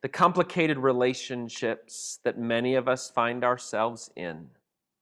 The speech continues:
So we name those things before you because we believe that you are aware of those things. In your mercy, triune God, Lord,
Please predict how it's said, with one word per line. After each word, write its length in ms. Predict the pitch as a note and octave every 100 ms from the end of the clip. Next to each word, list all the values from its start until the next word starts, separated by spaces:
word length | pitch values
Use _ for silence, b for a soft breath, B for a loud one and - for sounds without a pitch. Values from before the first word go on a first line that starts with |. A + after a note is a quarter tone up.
| _ _ _ _ _ _ _ _ _ -
So 140 | D3
we 140 | C#3
name 480 | C3 B2+ B2+ D3 E3
those 300 | D#3 D3+ D3
things 340 | - D3+ D3 C3+
before 400 | C3 - C#3+ C3+
you 240 | C3+ C3+
because 760 | C3 B2+ C#3+ C#3 C3 B2+ A#2+ B2+
we 120 | B2
believe 720 | A#2 A2+ B2 B2+ B2+ B2 B2
that 160 | - A#2
you 160 | B2 -
are 560 | A#2 A#2 A2+ A2 G#2+
aware 640 | A2 G#2 G#2+ A#2 A2+ A#2 -
of 280 | G#2+ G#2+
those 420 | G#2 G2+ G2 - -
things. 880 | D2 - _ _ _ _ _ - _ _ _ _ _ _ _ _ _ _ _ _ _ -
In 480 | A#2 A#2+ A#2 A#2 A#2 _ _ _ _ _
your 180 | A#2 A2
mercy, 560 | A2 A2+ A2+ - G2+ F#2
triune 540 | - E2+ E2 E2 E2+
God, 400 | - - - _ _ _ _ _ _ _ _ _ _ A2+
Lord, 480 | A2 A2 A2 A2